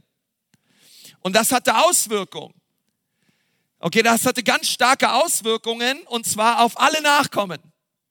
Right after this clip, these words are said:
Er hat den Jüngeren vor dem Älteren gesegnet. Okay, ganz zentrale Sache. Und hier merken wir schon,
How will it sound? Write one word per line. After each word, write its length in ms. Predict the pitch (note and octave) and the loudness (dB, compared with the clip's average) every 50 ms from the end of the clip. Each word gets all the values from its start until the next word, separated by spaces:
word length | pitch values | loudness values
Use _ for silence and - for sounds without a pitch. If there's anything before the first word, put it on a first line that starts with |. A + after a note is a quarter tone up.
| _ _ _ _ _ _ _ _ _ _ _ _ _ _ - | _ _ _ _ _ _ _ _ _ _ _ _ _ _ -2
Er 120 | F3+ F#3 | 0 2
hat 160 | F#3+ G#3 - | 2 2 0
den 200 | G#3 G3 F#3+ D#3+ - _ _ | -2 -6 -6 -6 -16 _ _
Jüngeren 680 | - D#3+ D3+ A#3 D#4+ F#4 F#4 D4+ B3 F#3 F#3+ G3+ G#3+ | -10 -2 0 0 0 2 2 0 0 0 -2 -2 -4
vor 360 | F3+ - - A#3 B3+ D4 C#4+ | -8 -6 -4 -2 0 0 0
dem 160 | B3 B3+ A3 F#3+ | -2 -2 -4 -2
Älteren 500 | F3 G3+ A3 G#3+ - G3 D3+ D#3 D3+ D3 | 0 2 2 2 0 -2 -6 -6 -8 -8
gesegnet. 680 | D3+ - - - - - - - - - - - _ _ _ _ _ _ _ _ _ _ _ | -8 -8 -8 -8 -10 -12 -12 -18 -20 -20 -20 -20 _ _ _ _ _ _ _ _ _ _ _
Okay, 160 | - F3 E3+ | -2 -2 0
ganz 360 | D#3+ F#3+ G#3+ A#3+ B3 - - | 2 0 0 0 0 -2 0
zentrale 500 | - G#3+ G3+ F#3+ - F#3+ F#3 F3+ F#3 F3+ | 0 0 0 0 -2 0 0 2 0 0
Sache. 460 | D#3+ F3 F#3 G3 - D#3+ E3 F3 F#3+ - - - D#3 - - - _ - | 0 0 0 0 2 0 0 0 -2 -6 -14 -20 -20 -20 -20 -20 _ -10
Und 160 | - G3 F3 | -10 -6 -4
hier 220 | - - C4 C#4+ | 0 2 2 2
merken 480 | C4+ C4 A#3 A3 A#3 C#4 D#4 - B3+ A3+ | 2 2 2 4 4 4 2 -2 -6 -4
wir 120 | G3+ G3 | -4 -2
schon, 440 | F3+ - - G3 F#3+ G3 G#3 B3+ C#4+ | -2 -4 -4 -4 -4 -2 -2 -4 -6